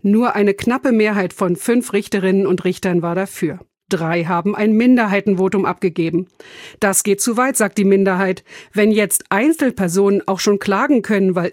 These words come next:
irgendein Abstimmungsverfahren nicht eingehalten wurde, werden Abgeordnete sicherheitshalber immer mit Zweidrittelmehrheit abstimmen wollen.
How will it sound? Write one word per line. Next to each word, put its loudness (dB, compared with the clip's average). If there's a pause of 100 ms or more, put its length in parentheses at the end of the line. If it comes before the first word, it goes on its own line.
irgendein 0
Abstimmungsverfahren 0
nicht -2
eingehalten 0
wurde, 0 (340)
werden 0
Abgeordnete 0
sicherheitshalber -2
immer 2
mit 0
Zweidrittelmehrheit 0
abstimmen 0
wollen. -2